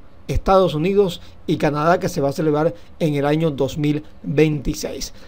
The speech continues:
La prensa especializada está señalando que Colombia posiblemente podría tener algunos cambios, teniendo en cuenta algunos ajustes que tiene que hacer el técnico, eh, Néstor Lorenzo, teniendo en cuenta también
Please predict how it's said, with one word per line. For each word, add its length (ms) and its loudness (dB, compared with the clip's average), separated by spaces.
La 240 -2
prensa 420 0
especializada 800 0
está 420 2
señalando 720 2
que 140 0
Colombia 500 0
posiblemente 720 0
podría 420 2
tener 300 2
algunos 420 0
cambios, 680 -2
teniendo 340 2
en 80 2
cuenta 480 2
algunos 360 2
ajustes 640 4
que 140 0
tiene 240 0
que 60 2
hacer 220 4
el 140 4
técnico, 640 2
eh, 180 2
Néstor 400 2
Lorenzo, 640 2
teniendo 320 0
en 80 0
cuenta 340 4
también 480 2